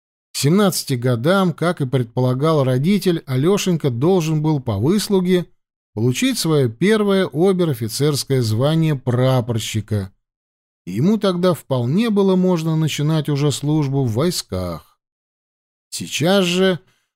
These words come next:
по воинскому реестру военной коллегии у него было унтер-офицерское звание старшего сержанта. «Поправишься, крепко на ноги встанешь,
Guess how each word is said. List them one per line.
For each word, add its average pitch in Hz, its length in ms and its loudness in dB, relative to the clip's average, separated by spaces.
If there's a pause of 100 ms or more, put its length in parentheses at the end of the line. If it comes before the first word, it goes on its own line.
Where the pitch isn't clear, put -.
(140)
по 117 120 -2
воинскому 208 560 0
реестру 180 600 0
военной 147 520 0
коллегии 190 640 0
у 131 160 -2
него 208 300 0
было 185 340 2
унтер-офицерское 175 1160 0
звание 180 560 2
старшего 120 640 -2
сержанта. 104 840 -2 (1000)
«Поправишься, 104 1160 -2 (640)
крепко 131 520 0
на 147 240 0
ноги 139 240 0
встанешь, 135 880 -2